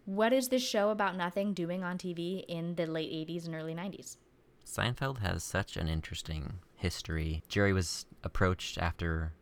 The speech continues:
Speaker 2: a set by an N B C executive asking if he wanted to create a show, and they, they asked him to create a ninety-minute comedy special to fill in on an off week for S N L,
Speaker 1: Oh.
Speaker 2: talking about how comedians get their material, so kinda doing a stand-up slash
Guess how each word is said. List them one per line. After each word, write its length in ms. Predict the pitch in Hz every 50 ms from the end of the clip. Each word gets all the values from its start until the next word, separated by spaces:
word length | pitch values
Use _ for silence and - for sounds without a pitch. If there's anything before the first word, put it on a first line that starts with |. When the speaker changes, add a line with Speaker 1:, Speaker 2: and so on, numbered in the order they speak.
| - -
Speaker 2:
a 80 | - -
set 600 | - - - 85 - - - - - - - - - - - - - _ - -
by 160 | - 87 80
an 100 | 80 80
N 100 | 85 85
B 60 | 80
C 160 | 82 - - 90
executive 640 | 82 85 85 87 - - 87 85 85 82 - - - - - - - -
asking 580 | - 90 87 - 87 87 85 85 82 85 85 - - - - -
if 120 | - -
he 100 | - 87
wanted 240 | 82 85 82 80 -
to 220 | - 78 85 85 - - 98 - -
create 180 | - 101 95 90
a 20 |
show, 300 | - - 120 117 120 123
and 120 | 113 92 87
they, 200 | 85 85 82 - -
they 80 | 92 90
asked 180 | 92 98 - 98
him 60 | 90
to 100 | - 85
create 320 | 82 - - 90 85 82 80
a 40 |
ninety-minute 480 | 82 82 82 87 90 95 92 87 - -
comedy 280 | - - 87 85 85 82
special 500 | - - 85 82 - - 85 82 82 - - - - - - - -
to 100 | - 104
fill 300 | - - - 104 95 92
in 360 | 90 87 85 82 82 82 82 82 - - -
on 140 | - 92 87
an 80 | 82 78
off 280 | - 85 85 82 - -
week 180 | 85 - -
for 180 | - - - -
S 160 | - 80 -
N 120 | 90 80 80
L, 260 | 82 85 90 110 117 - - -
Speaker 1:
Oh. 280 | - 196 285 427 440 -
Speaker 2:
talking 320 | - 98 98 - - 87
about 200 | 85 85 85 85
how 300 | 82 82 82 80 80 80 - -
comedians 440 | - 87 82 82 80 82 80 -
get 200 | - - - -
their 100 | - 82
material, 460 | 82 82 - - 110 113 117 117 113 110
so 100 | - -
kinda 240 | - 90 85 85
doing 320 | 80 87 85 80 80 80 78
a 180 | 78 78 80 - - - _ - - _ _
stand-up 480 | - - - 101 104 101 95 92 90 -
slash 720 | - - - 87 85 82 80 78 - - - - - -